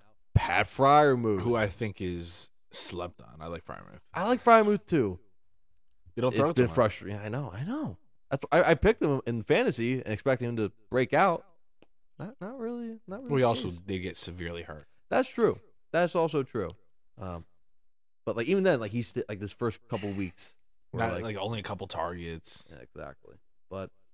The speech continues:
Speaker 1: and to bring, and, like, bring back full circle with, like, with Pittsburgh, uh,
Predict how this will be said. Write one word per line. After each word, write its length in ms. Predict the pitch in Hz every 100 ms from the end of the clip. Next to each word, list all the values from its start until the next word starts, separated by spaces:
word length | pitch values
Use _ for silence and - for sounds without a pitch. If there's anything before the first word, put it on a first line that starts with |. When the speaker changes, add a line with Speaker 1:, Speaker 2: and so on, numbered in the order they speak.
| - - - - - -
Speaker 1:
and 160 | 147 139 - - - - - - - - - - - - -
to 60 |
bring, 240 | 117 139 127
and, 400 | 110 107 107 104
like, 180 | 104 95
bring 180 | 117
back 200 | 113 101
full 140 | - 104
circle 340 | - 104 104
with, 160 | 95 90
like, 140 | 95 - - - - - - - - - -
with 120 | 101
Pittsburgh, 380 | - 95 - 87
uh, 60 | -